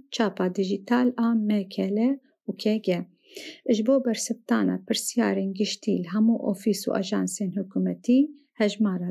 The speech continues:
telefona sed û pazde ji ber deste li herêmên beşdar. Hejmara telefona sed û panzdeh zayta heştê sibê heya şeşê piştî nîv ro navbera duşem heta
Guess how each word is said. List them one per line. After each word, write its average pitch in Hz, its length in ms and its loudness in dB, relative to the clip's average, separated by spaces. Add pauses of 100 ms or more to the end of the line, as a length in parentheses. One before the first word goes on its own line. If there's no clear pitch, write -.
telefona 196 520 0
sed 233 220 -2
û 269 140 0
pazde 262 560 0 (420)
ji 208 160 2
ber 196 200 0
deste 185 360 -2 (500)
li 208 60 0
herêmên 214 560 2
beşdar. 190 440 -2 (300)
Hejmara 269 560 2
telefona 190 540 -2
sed - 240 -4
û 214 120 -2
panzdeh 220 380 0
zayta 233 440 -2
heştê 185 400 -4
sibê 220 400 0 (220)
heya 226 260 2
şeşê 190 480 -4
piştî - 360 -8
nîv 240 280 4
ro 262 120 4 (480)
navbera 202 540 0 (120)
duşem 262 420 2 (120)
heta 226 340 -2